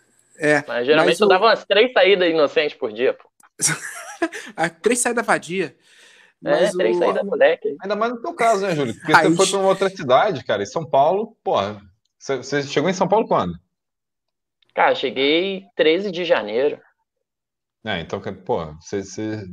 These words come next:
Speaker 3: tava há poucos meses, né? Então você
Speaker 2: Sim.
Speaker 3: tinha muita coisa ainda pra, muito passeio pra <laughs> dar
Speaker 2: Pô,
Speaker 3: por
Speaker 2: muito.
Speaker 3: aí, né, cara? Porque São Paulo tem, cara, a vontade, toda vez que eu vou pra São Paulo, eu, eu fico com muita vontade de bater perna na rua, cara, que é muito maneiro.
Speaker 2: É.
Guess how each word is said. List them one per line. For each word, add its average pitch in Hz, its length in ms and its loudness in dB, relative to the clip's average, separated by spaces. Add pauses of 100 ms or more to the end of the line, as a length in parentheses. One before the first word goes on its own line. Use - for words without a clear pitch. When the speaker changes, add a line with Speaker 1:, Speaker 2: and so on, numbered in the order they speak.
(140)
Speaker 3:
tava 117 220 4
há 175 40 4
poucos 202 300 4
meses, 208 360 4
né? 123 140 0
Então 127 200 -2
você 143 600 2 (220)
Speaker 2:
Sim. 143 160 -14 (240)
Speaker 3:
tinha - 140 2
muita 156 340 4
coisa 185 300 6
ainda 175 200 4
pra, 143 440 4
muito 135 280 -2
passeio 175 360 4
pra 170 180 2
<laughs> - 0 -
dar 131 400 0 (560)
Speaker 2:
Pô, 107 120 -6
Speaker 3:
por 139 100 0
Speaker 2:
muito. 127 200 6
Speaker 3:
aí, 185 280 4
né, 151 120 -2
cara? 80 320 -8 (200)
Porque 120 260 0
São 185 180 0
Paulo 185 220 6
tem, 370 180 -2
cara, 214 300 2 (300)
a 117 80 -6
vontade, 165 480 0 (400)
toda 220 180 6
vez 196 140 4
que 196 60 -2
eu 180 40 6
vou 175 80 4
pra 175 100 -4
São 151 160 -2
Paulo, 147 320 4
eu, 151 280 2
eu 127 100 -4 (100)
fico 151 140 -10
com 185 60 -2
muita 175 260 -2
vontade 175 280 2
de 147 60 -2
bater 139 280 2
perna 113 260 2
na 101 80 -2
rua, 95 320 -6
cara, 85 140 -8
que - 80 -14
é - 20 -8
muito 104 220 -10
maneiro. 127 260 -2 (160)
Speaker 2:
É. 117 300 -6